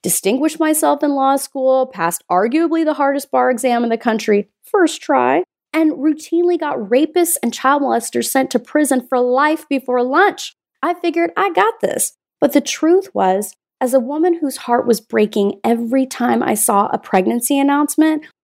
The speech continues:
or baby pictures in my social media feed, I so dearly wanted help.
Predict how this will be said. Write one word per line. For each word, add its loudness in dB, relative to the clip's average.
or 4
baby 0
pictures -2
in 2
my 2
social 0
media 0
feed, 0
I 0
so 2
dearly 2
wanted 2
help. -4